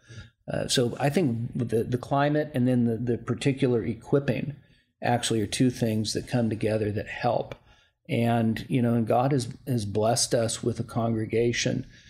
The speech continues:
that really, uh, that really loves each other. There's really a sense of, of family. And, you know, it's not like, you know, we're a, a, a tiny congregation. We're not a mega church either, but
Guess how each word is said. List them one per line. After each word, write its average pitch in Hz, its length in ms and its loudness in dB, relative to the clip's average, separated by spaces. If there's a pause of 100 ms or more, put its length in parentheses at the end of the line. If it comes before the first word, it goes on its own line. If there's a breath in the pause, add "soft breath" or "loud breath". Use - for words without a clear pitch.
(260 loud breath)
that 107 120 -2
really, 120 600 2 (240)
uh, 120 160 -2
that 120 100 0
really 117 220 2
loves 113 320 2
each 131 180 0
other. 123 300 2
There's 104 220 -2
really 113 320 2
a 104 80 -2
sense 117 440 0
of, 104 220 -8
of - 160 -6
family. 120 800 0 (640 soft breath)
And, 117 560 2 (220)
you 120 160 0
know, 113 100 2
it's 117 160 -2
not 123 220 2
like, 123 220 2 (180)
you 127 160 2
know, 113 140 2
we're 110 280 2
a, 104 140 -2 (180)
a, 117 60 -2 (160)
a - 40 -8
tiny 170 480 0
congregation. 104 840 -2
We're 127 80 4
not 120 160 2
a - 20 0
mega 110 320 2
church 104 380 -2
either, 110 260 2
but 117 240 0